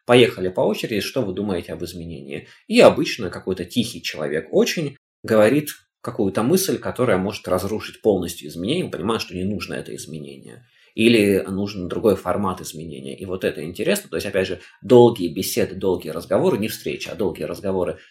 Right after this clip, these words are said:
где все вовлечены – они ведут к позитивным, мне кажется, изменениям. И мы упоминали ретроспективу, ретроспективные сессии.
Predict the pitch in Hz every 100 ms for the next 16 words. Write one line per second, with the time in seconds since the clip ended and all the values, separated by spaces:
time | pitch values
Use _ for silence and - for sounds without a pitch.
0 | _ 104 110 107 - 87 85 92 95 120
1 | 151 214 - _ _ - 101 123 113 113
2 | 113 - 98 104 - 120 98 73 80 87
3 | 92 82 - 76 71 82 78 78 69 76
4 | 76 _ _ _ 110 101 131 127 101 101
5 | 107 117 95 - - 85 - - - 165
6 | 190 104 80 90 - - - - 82 82
7 | 85 151 160 - 98